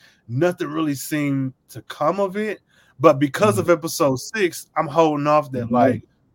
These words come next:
Speaker 1: maybe Claire's
Speaker 2: Yeah.
Speaker 1: in the rollback. Maybe she been doing some stuff off screen. Maybe her and Lorraine, like, maybe Lorraine is, I don't, it's, you can't just have that laying there.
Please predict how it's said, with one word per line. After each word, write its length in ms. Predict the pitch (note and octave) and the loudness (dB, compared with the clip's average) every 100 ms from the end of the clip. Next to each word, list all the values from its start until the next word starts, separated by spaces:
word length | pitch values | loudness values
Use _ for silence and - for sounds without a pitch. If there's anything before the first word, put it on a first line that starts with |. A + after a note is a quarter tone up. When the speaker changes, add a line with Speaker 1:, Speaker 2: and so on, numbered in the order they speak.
| - - | -18 -8
Speaker 1:
maybe 100 | D3 | -8
Claire's 360 | C3+ D3+ D3 D3 | -4 2 4 4
Speaker 2:
Yeah. 60 | D3+ | 0
Speaker 1:
in 60 | |
the 40 | D3+ | -2
rollback. 720 | D3+ D#3 D3+ - D#3+ D#3+ C#3+ | 0 0 0 -2 -2 -2 -4
Maybe 320 | A2 A#2+ C3+ C#3 | -6 -4 -4 -4
she 200 | - D#3 | -6 -6
been 240 | C#3+ C#3 | -4 -2
doing 260 | C3+ D#3 D3+ | -2 -2 -4
some 140 | D#3 | -8
stuff 300 | C#3+ D3+ C#3 | -6 -4 -2
off 160 | C3+ A#2+ | -2 -2
screen. 760 | - - F3+ F3 F3 F3 F3 E3+ _ _ _ _ _ - | -6 -2 0 2 2 0 -4 -8 _ _ _ _ _ -4
Maybe 400 | B2+ D3 D#3 D3+ | 0 0 0 0
her 240 | D3+ D3+ | 2 2
and 100 | D3+ | 2
Lorraine, 840 | C#3+ C#3 D3 D4 C#4+ C#4+ C#4 C#4 - _ _ _ _ - | 0 2 2 2 0 -2 -2 -4 -8 _ _ _ _ 0
like, 180 | B2+ B2 | 0 4
maybe 240 | C3+ D3 | 2 2
Lorraine 340 | C#3+ C#3+ C#3 | 4 4 4
is, 340 | B2 C#3+ D#3 - - - C3 F#4 | 2 2 2 0 -14 -12 -6 -2
I 60 | F#3+ | -2
don't, 160 | G#3 E3 | -2 -2
it's, 280 | F3 - _ _ _ _ _ _ _ _ _ _ _ - - - _ - | -4 -4 _ _ _ _ _ _ _ _ _ _ _ -20 -20 -20 _ -6
you 140 | D#3 | -4
can't 240 | F3+ G#3 E3+ | 0 0 0
just 160 | D3+ | 2
have 180 | C#3+ C3+ | 4 6
that 160 | B2+ A2+ | 4 4
laying 320 | B2 A#2 G2+ | 4 2 -2
there. 260 | F#2+ F#2 | -10 -16